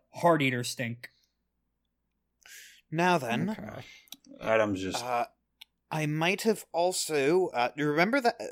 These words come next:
Speaker 2: so why did you guys think that I wouldn't pick up the giant robot either?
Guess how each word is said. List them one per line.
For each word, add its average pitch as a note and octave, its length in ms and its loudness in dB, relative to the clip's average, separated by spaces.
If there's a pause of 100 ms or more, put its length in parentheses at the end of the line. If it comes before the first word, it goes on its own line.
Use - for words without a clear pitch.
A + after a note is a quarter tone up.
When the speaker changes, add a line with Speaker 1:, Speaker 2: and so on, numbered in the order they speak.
Speaker 2:
so F3 240 2
why E3 300 4
did G3 280 -6
you E3 320 -14
guys D#3 320 0
think E3 220 -6
that D#3+ 120 -2
I C3 120 4
wouldn't C#3 280 -4
pick - 180 -10
up F3 120 -8
the D3+ 80 -2
giant C3+ 380 -2
robot D3 420 0
either? C#3 500 -4